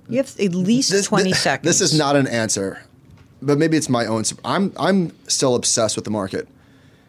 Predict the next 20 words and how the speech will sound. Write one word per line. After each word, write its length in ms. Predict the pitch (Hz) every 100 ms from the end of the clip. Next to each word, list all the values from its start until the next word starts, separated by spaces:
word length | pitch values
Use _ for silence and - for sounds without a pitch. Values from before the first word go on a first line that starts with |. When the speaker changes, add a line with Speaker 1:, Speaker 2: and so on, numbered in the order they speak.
| _
Speaker 2:
I 60 | 123
was 140 | 123
talking 180 | 170 160
with 100 | 139
Josh 260 | - 110 107
about 300 | 104 98 -
this. 300 | 92 - - - - - -
Like, 220 | - 120
I 80 | 143
feel 160 | 156 240
like 160 | 202
when, 320 | - - 127 131
when 120 | 135
Josh 280 | 165 156 156
is 80 |
done, 240 | - 120 113
he 100 | 113
could 160 | 110
be 100 | 98
done, 280 | 98 78 78